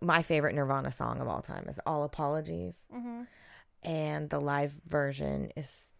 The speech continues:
Speaker 1: so much better than the album
Speaker 2: Their
Speaker 1: version.
Speaker 2: acoustic stuff is always better.
Speaker 1: Their M T V Unplugged album is probably one of their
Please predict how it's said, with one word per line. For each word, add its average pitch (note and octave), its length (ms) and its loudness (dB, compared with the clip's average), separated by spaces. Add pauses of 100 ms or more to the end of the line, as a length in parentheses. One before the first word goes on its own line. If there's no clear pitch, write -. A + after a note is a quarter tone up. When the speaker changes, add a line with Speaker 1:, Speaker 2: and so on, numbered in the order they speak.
(160)
Speaker 1:
so - 320 2
much D3 240 -4
better A#2 260 -2
than B2+ 180 -4
the F#3+ 160 -4
album - 240 -4
Speaker 2:
Their A#3 120 0
Speaker 1:
version. A3 300 2
Speaker 2:
acoustic G3+ 300 -4
stuff - 300 -10
is G3+ 140 -8
always G3+ 400 -6
better. G#3+ 400 -6 (140)
Speaker 1:
Their A3 460 10
M F#3+ 180 4
T F#3+ 200 0
V F#3+ 160 2
Unplugged F3 480 2
album A3+ 560 0 (140)
is - 120 -6
probably E3 520 4
one D#3 260 -2
of D3+ 200 -2
their D#3+ 240 -2